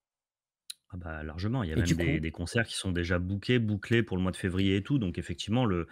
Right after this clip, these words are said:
Speaker 2: Pourquoi
Speaker 1: euh,
Speaker 2: pas ?
Speaker 1: le, le, le, après, les concerts en France ne dépendent que de la situation sanitaire française, alors que l'organize
Speaker 2: Là, c'est
Speaker 1: play
Speaker 2: mondial, ouais.
Speaker 1: de Magic dépend de la situation, euh, sanitaire mondiale, ce qui est un petit peu, euh, différent, euh, pour le coup. Mais, mais ouais, comme tu le dis, j'aimerais bien un, un soutien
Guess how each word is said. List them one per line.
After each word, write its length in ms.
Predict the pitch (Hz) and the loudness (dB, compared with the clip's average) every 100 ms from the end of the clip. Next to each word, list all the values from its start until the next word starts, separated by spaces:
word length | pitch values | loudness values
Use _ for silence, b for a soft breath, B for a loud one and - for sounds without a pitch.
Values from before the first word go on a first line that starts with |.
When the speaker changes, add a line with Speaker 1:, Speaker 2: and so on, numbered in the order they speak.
| B B | B B
Speaker 2:
Pourquoi 200 | - 139 | 4 8
Speaker 1:
euh, 40 | |
Speaker 2:
pas ? 100 | 117 | 8
Speaker 1:
le, 160 | 71 65 | 6 0
le, 200 | 92 62 | -4 0
le, 180 | 98 101 | 0 0
après, 300 | 110 - 151 117 | 0 4 6 6
les 380 | 110 104 107 | 4 2 2
concerts 280 | 101 101 113 | 2 0 0
en 60 | 104 | 0
France 440 | - 143 147 - | 2 2 2 0
ne 120 | 113 | 2
dépendent 280 | 104 107 123 | 2 2 0
que 120 | - | 0
de 40 | 101 | 0
la 80 | 95 | -2
situation 440 | - - 98 107 | -4 -6 -4 -4
sanitaire 360 | - 98 95 90 | -2 -2 -2 -4
française, 520 | 107 - 131 101 98 | -6 -2 0 -2 -2
alors 260 | 95 98 | 0 0
que 120 | - 98 | -2 -2
l'organize 380 | 98 107 110 | 0 0 6
Speaker 2:
Là, 80 | 110 | 6
c'est 140 | 107 104 | 6 8
Speaker 1:
play 120 | 101 | 8
Speaker 2:
mondial, 240 | 101 95 | 10 8
ouais. 80 | 92 - | 6 0
Speaker 1:
de 100 | 107 | -4
Magic 560 | 104 104 - 143 - 95 | -2 -4 2 2 0 -2
dépend 300 | 107 120 120 | -2 0 0
de 80 | 101 | 2
la 320 | 95 92 90 | 4 2 0
situation, 880 | - - - 104 95 - 127 117 95 | -2 -10 -4 0 0 0 0 2 0
euh, 40 | 87 b b | -2 b b
sanitaire 480 | - 95 95 92 117 | -4 0 0 0 2
mondiale, 440 | 107 113 107 110 98 | 4 4 4 2 0
ce 140 | - | -6
qui 220 | - 92 | -6 -4
est 140 | 90 - 80 | -4 -6 -10
un 60 | 90 | -8
petit 140 | 98 | -6
peu, 140 | 117 | 0
euh, 340 | 113 104 95 92 | 2 2 0 -2
différent, 560 | 95 - 92 82 80 | -6 -4 -4 -4 -6
euh, 120 | 82 82 | -6 -8
pour 120 | - 87 | -10 -12
le 80 | |
coup. 180 | 85 90 | -10 -8
Mais, 180 | 87 80 B B | -6 -6 B B
mais 80 | 104 | 4
ouais, 220 | 120 139 | 4 4
comme 160 | 143 131 | 4 2
tu 140 | - | 2
le 60 | 120 | 0
dis, 120 | 127 | 2
j'aimerais 280 | 135 120 110 | 2 2 2
bien 300 | 104 131 120 | 2 2 2
un, 60 | 104 b - | -2 b -6
un 100 | 113 | 0
soutien 520 | - 147 - 127 120 | 2 2 2 -2 -2